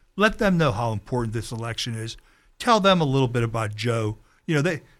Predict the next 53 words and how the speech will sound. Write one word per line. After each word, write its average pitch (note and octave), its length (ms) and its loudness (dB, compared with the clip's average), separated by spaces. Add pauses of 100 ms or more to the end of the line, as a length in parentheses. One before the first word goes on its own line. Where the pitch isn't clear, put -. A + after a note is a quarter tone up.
(100)
uh, C#3 60 0
you D#3+ 200 0
know, C#3+ 200 2
despite D3 680 0 (200)
the C#3+ 60 2
amount C#3 260 4
of C3 80 2
money C3 240 2
that B2+ 100 -2
gets A#2 220 -4
spent B2 260 -4
on B2 80 0
these A#2 200 -2
races, A#2 540 -2
it's G2 240 -12 (360)
television B2+ 540 0
ads A#2 500 2
and, F#2 160 -6 (180)
and, B2+ 180 2
and A2 240 0
mailers A#2 560 4
and A#2 80 -2
things A#2 160 -2
of A2 60 -2
that A#2 80 -2
nature, A#2 240 -4
they D#3 160 0
don't A3+ 260 0
always F#3+ 320 -2
reach E3+ 260 -2
everybody. D#3+ 480 0 (340)
I D3 100 4
can D#3+ 160 0
tell D#3+ 180 0
you D3 120 2
firsthand, D3 600 -2
uh, A#2+ 100 0
I B2 80 0
have A2+ 100 -4
folks C3+ 340 -2
knocking C3+ 340 -4
on B2+ 140 -2
doors B2+ 280 0
today E3 360 -2 (400)
that C3+ 100 2
are C3+ 80 2
talking D3+ 380 -2
to B2+ 80 -2
people D3 400 -2
in D3 80 0
our D3+ 180 0
own D3+ 140 -2
party D3 460 -2